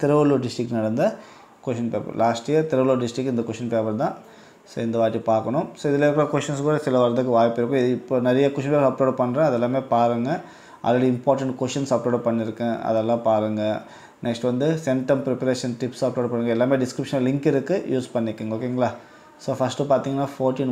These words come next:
ஒன் மார்க்ஸ்ன்றது கொடுத்துருக்காங்க. So, அந்த one mark எல்லாமே book பேக்கில் இருக்கிற one marks தான். So, அதனால book பேக்கில் இருக்கிற one mark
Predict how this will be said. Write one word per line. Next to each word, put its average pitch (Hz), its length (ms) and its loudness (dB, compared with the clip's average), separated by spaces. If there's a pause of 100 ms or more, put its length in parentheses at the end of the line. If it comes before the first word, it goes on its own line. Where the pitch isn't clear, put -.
ஒன் 127 160 2
மார்க்ஸ்ன்றது 131 520 0
கொடுத்துருக்காங்க. 117 540 -4 (960)
So, - 120 -16
அந்த 113 120 0
one 117 200 2
mark 120 260 2
எல்லாமே 123 260 0 (640)
book 123 200 -6
பேக்கில் 135 280 2
இருக்கிற 123 240 0
one 117 160 0
marks 117 240 -2
தான். 170 140 2
So, 117 140 -4
அதனால 123 360 2
book 131 180 -2
பேக்கில் 170 300 4
இருக்கிற 143 240 0
one 131 140 0
mark 135 140 2